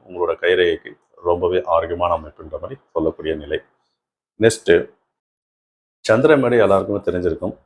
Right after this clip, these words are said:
அந்த சந்திரமேட்ல இந்த மாதிரி ஒரு அழுத்தமான குறியீடுகள், ரேகைகள் இருந்ததுனாலே பொதுவாகவே பார்க்கும்போது அவங்க வந்து வெளிநாடு சார்ந்த விஷயங்களை பயணிக்கக்கூடிய அமைப்புன்ற மாதிரி கொண்டு வரும். அப்போ வந்து இவங்களுக்கு வந்து பார்க்கும்போது அந்த அழுத்தமான குறியீடுகள் கரெக்டா இந்த விதி ரேகையில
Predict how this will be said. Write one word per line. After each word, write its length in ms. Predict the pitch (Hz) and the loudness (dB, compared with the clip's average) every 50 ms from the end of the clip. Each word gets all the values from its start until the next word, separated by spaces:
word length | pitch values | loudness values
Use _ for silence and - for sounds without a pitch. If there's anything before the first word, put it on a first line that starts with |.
| _ _ _ _ _ - - | _ _ _ _ _ -10 -4
அந்த 140 | 90 90 87 - - | -2 -2 0 2 2
சந்திரமேட்ல 600 | 104 110 120 147 156 139 127 117 113 - 117 101 90 95 - - - _ _ - 104 | 2 4 4 4 4 4 2 0 0 2 2 4 4 2 0 -4 -12 _ _ -8 -6
இந்த 100 | 92 92 101 | -4 0 0
மாதிரி 140 | 113 117 117 107 | 2 4 4 2
ஒரு 100 | 98 98 - 95 | 2 2 2 0
அழுத்தமான 500 | 95 95 98 95 98 95 98 107 113 117 98 - | 2 2 2 0 0 0 2 2 2 0 -2 -4
குறியீடுகள், 500 | - 98 98 98 95 87 92 95 95 - 82 87 90 | -4 -2 0 0 0 0 -2 -2 -4 -4 -2 0 2
ரேகைகள் 380 | 98 101 101 95 95 98 - 90 | 2 2 0 0 -2 -2 -2 0
இருந்ததுனாலே 580 | 85 90 90 87 85 85 82 80 80 78 78 - - _ _ _ _ _ _ _ _ _ _ _ - | -2 -2 -4 -6 -10 -10 -8 -8 -10 -8 -10 -12 -14 _ _ _ _ _ _ _ _ _ _ _ 2
பொதுவாகவே 400 | 104 104 110 107 107 110 113 113 - | 4 4 6 6 6 6 4 4 4
பார்க்கும்போது 440 | 98 95 90 95 92 90 82 80 87 95 92 - 85 | 2 2 2 0 -4 -4 -2 -2 -2 -2 -4 -4 -4
அவங்க 180 | 87 90 90 90 87 | -4 -2 -2 -2 -2
வந்து 140 | 90 101 92 87 92 | 0 -2 -2 0 0
வெளிநாடு 380 | 101 107 120 123 127 123 104 92 - | -2 -2 0 0 -2 -2 -2 -2 -4
சார்ந்த 280 | 95 95 92 92 90 90 87 | -4 -4 -4 -2 -4 -4 -4
விஷயங்களை 380 | 85 - - 95 98 95 95 92 - | -6 -10 -10 -8 -4 -4 -4 -2 -2
பயணிக்கக்கூடிய 500 | 85 85 92 101 98 - - - 85 80 | -4 -4 -4 -6 -8 -8 -6 -6 -4 -4
அமைப்புன்ற 380 | 82 80 78 - 85 80 80 78 | -4 -6 -8 -12 -16 -14 -12 -10
மாதிரி 140 | 82 82 - - | -10 -12 -12 -12
கொண்டு 180 | 78 78 80 80 | -14 -14 -12 -12
வரும். 180 | 76 73 - _ _ _ _ _ _ _ _ _ _ _ _ _ _ - - | -14 -16 -18 _ _ _ _ _ _ _ _ _ _ _ _ _ _ -6 -2
அப்போ 140 | - - 98 98 | 2 4 4 4
வந்து 140 | 104 113 123 120 | 6 4 4 4
இவங்களுக்கு 320 | 113 104 104 101 95 101 104 | 4 2 2 0 0 0 0
வந்து 140 | 107 120 - 107 | 0 0 2 2
பார்க்கும்போது 320 | 101 98 98 104 110 107 101 | 2 2 2 2 2 2 2
அந்த 160 | 92 90 92 92 90 90 90 90 - - | 2 2 2 4 4 6 6 4 6 4
அழுத்தமான 460 | 98 104 101 - 107 107 113 117 120 117 - | 4 4 2 0 -2 -2 -2 -2 -2 -2 -2
குறியீடுகள் 560 | 104 101 107 104 101 95 90 90 101 107 - - | 0 0 0 0 -2 -4 -4 -6 -6 -6 -4 -4
கரெக்டா 300 | 92 92 90 - - 101 95 92 | -6 -6 -6 -2 0 0 0 0
இந்த 120 | 90 87 87 92 - - 90 | -2 0 0 0 0 -2 -6
விதி 200 | 95 101 117 127 120 | -6 -4 -2 0 2
ரேகையில 280 | 110 101 90 95 95 | 2 2 2 0 -4